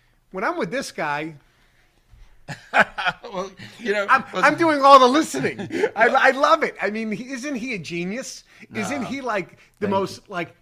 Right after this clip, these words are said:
Speaker 1: captivating person? You can just sit there like this for, for hours and listen, right?
Speaker 2: It's the
Speaker 1: I,
Speaker 2: hair.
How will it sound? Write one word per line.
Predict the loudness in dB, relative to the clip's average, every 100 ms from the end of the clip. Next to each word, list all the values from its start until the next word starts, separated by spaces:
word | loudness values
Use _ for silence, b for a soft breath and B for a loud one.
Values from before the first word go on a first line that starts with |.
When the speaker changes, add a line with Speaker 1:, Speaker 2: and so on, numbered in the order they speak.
| _
Speaker 1:
captivating | -6 -2 -2 -2 -2 -2 -2 -6
person? | -6 -6 -6 -10
You |
can | -8 -8
just | -8
sit | -8 -8
there | -8
like | -6 -6
this | -6 -8
for, | -6 -6 -6 -10 b
for | -8 -4
hours | 0 0 0 -4 -4
and | -6
listen, | -4 -6 -8 -8
right? | -8 -8 -14 b
Speaker 2:
It's | -6 -2
the | 2
Speaker 1:
I, |
Speaker 2:
hair. | 4 6 4